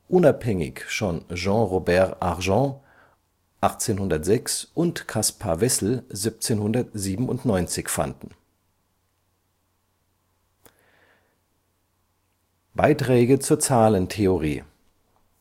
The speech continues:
Am dreißigsten März siebzehnhundertsechsundneunzig, wenige Wochen vor seinem neunzehnten Geburtstag,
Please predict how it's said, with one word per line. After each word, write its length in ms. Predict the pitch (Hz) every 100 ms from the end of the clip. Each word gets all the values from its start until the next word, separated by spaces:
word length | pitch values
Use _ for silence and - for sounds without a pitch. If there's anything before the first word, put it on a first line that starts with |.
| _ _ _ _ - - - _ _ _ -
Am 140 | 113
dreißigsten 760 | 110 98 160 170 165 - 139 123
März 420 | 101 110 - -
siebzehnhundertsechsundneunzig, 1700 | - 101 123 - 120 117 101 87 101 - 87 82 73 85 - 139 - _ _ _ _ _ -
wenige 520 | 92 131 165 139 110
Wochen 400 | 113 - 135 -
vor 220 | - 120
seinem 320 | 117 117 113
neunzehnten 680 | 104 101 143 - 135 120 110
Geburtstag, 800 | 110 95 123 - - 135 131